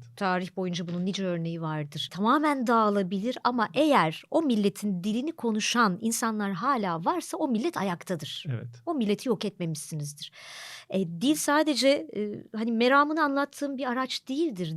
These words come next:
Speaker 1: Dil bir milletin bütün bir karakterini ortaya koyar. O milletin hayata bakışı, insana bakışı,
Speaker 2: Hı hı.
Speaker 1: e, yaratılışa, evrene, kainata bakışı, duruşu, bütün o milli mizacını bir ele verir.
Speaker 2: Hı hı.
Speaker 1: İfadeler, deyimler, atasözleri.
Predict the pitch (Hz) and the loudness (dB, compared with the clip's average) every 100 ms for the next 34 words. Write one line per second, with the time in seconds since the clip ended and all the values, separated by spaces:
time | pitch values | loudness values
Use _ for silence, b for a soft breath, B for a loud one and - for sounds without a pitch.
0 | 156 262 302 233 247 240 214 208 208 - | -4 -4 -2 -2 2 4 4 2 2 -2
1 | 285 190 - 320 262 - 202 202 202 - | -2 -4 -6 -8 -8 -6 -4 -4 -4 -8
2 | 214 226 302 254 208 170 165 160 147 147 | -4 -4 -6 -8 -8 -8 -6 -6 -6 -8
3 | B B - 262 277 240 214 214 - 247 | B B 2 2 4 2 2 0 0 -4
4 | - - - 220 233 247 370 359 339 226 | -6 -14 0 6 8 8 2 0 -2 -4
5 | 226 208 214 247 302 285 262 254 - 196 | -2 -2 -2 -4 -2 -2 -2 -2 -2 -2
6 | 156 B B 120 135 185 190 226 233 254 | -4 B B -10 -6 -2 2 2 2 0
7 | - 294 262 196 208 240 269 - 208 220 | 0 2 2 2 0 0 -2 -2 -2 0
8 | 233 254 254 330 277 - 208 - 170 B | 0 0 0 0 0 0 -2 0 -2 B
9 | B - 185 226 247 - 226 175 b - | B -6 -2 0 0 0 0 -2 b -12
10 | 208 - 359 359 233 247 214 233 269 349 | -10 -6 -6 -2 0 2 2 2 2 2
11 | 302 220 240 240 214 247 277 226 - 220 | 2 2 4 4 2 2 0 0 2 8
12 | 220 240 220 170 156 - - - 208 196 | 12 12 12 8 4 -4 -10 -4 -2 2
13 | 196 180 185 190 170 156 190 196 190 190 | 2 2 2 2 2 2 2 2 2 4
14 | 180 180 208 185 180 165 156 156 | 2 -2 -4 -2 -2 -2 -2 -6